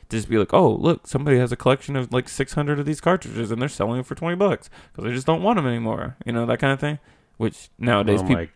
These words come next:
Speaker 2: gosh,
Speaker 1: nowadays
Speaker 2: that
Speaker 1: people
Speaker 2: would be so <laughs> awesome.
Speaker 1: Right? But nowadays people just don't, or people know the value because you can
Speaker 2: Yeah.
Speaker 1: look it up and be like, "Oh, this cartridge is actually worth four hundred dollars," and I don't,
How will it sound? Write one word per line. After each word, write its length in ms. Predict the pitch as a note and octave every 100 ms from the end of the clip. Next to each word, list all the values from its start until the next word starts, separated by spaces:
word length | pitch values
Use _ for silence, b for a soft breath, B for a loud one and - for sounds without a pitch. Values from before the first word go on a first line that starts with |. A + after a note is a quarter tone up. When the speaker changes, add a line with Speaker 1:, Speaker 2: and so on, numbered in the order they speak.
| -
Speaker 2:
gosh, 120 | G2+
Speaker 1:
nowadays 260 | C#3 D3+ A2
Speaker 2:
that 40 |
Speaker 1:
people 160 | G#2 G2
Speaker 2:
would 80 | F#2
be 140 | F#2
so 560 | E2 - - - A#2+ A2+
<laughs> 60 | F#2
awesome. 600 | F2 G#2+ - - F#2 G#2+
Speaker 1:
Right? 360 | A#2+ A#2+ E3 B2
But 160 | C3+
nowadays 360 | A#2+ B2 D3 C3+
people 200 | C3 B2+
just 220 | A#2 A2+ -
don't, 220 | A#2 - _ -
or 180 | A#2+
people 240 | A2 C#3+ C3
know 160 | A#2
the 80 | A#2+
value 340 | A2 A2+ B2+ D3
because 280 | C#3+ B2 A2+
you 40 |
can 80 | -
Speaker 2:
Yeah. 60 | A#2+
Speaker 1:
look 120 | A#2
it 80 | A#2+
up 200 | C3+ A#2+
and 120 | A2+
be 60 |
like, 180 | A2 A2
"Oh, 140 | - E3
this 240 | F#2 A#2
cartridge 380 | - C3+ C#3 A2
is 100 | A2
actually 240 | A#2 -
worth 200 | G#2 A#2 -
four 160 | -
hundred 160 | - -
dollars," 340 | C3+ A2 A#2+ b b b
and 240 | - G#2 -
I 140 | - G#2+
don't, 220 | - -